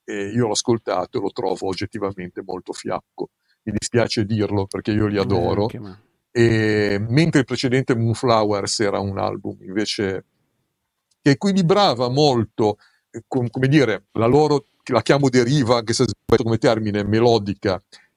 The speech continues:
Speaker 1: eh, equilibrava molto la deriva melodica con le sonorità un po' più robuste del, del Death Doom,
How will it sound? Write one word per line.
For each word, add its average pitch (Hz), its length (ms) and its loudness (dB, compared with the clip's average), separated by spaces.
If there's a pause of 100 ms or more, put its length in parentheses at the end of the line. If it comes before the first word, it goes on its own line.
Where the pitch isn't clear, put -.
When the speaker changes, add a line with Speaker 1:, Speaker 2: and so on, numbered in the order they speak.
Speaker 1:
eh, 101 760 -2
equilibrava 123 540 2
molto 131 260 2
la 107 60 0
deriva 117 280 2
melodica 110 540 -2
con 104 260 -2
le 92 240 -6
sonorità 95 500 -6
un - 140 -14
po' - 160 -14
più 90 240 -12 (680)
robuste 98 560 -4
del, 85 500 -10
del 90 220 -12
Death 107 160 -4
Doom, 117 480 -4